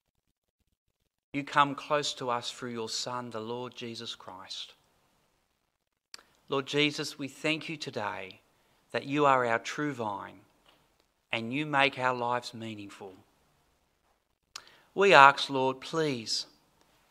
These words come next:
help us not to live as if we're never going to die. May we remember death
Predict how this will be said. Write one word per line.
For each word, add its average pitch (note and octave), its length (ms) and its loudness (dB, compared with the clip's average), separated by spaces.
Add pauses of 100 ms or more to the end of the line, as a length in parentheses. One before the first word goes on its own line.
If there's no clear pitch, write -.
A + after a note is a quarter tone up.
(220)
help G#3+ 300 4
us G3+ 240 0
not D#3 260 0
to D3+ 120 -6
live B2 580 -6 (160)
as B2 160 -4
if C3 200 -10
we're C3 100 -4
never C3+ 300 -4
going B2 320 -4
to - 100 -12
die. F#2 440 -12 (2000)
May G3 180 6
we A3+ 140 0
remember F3 480 -2
death - 600 -4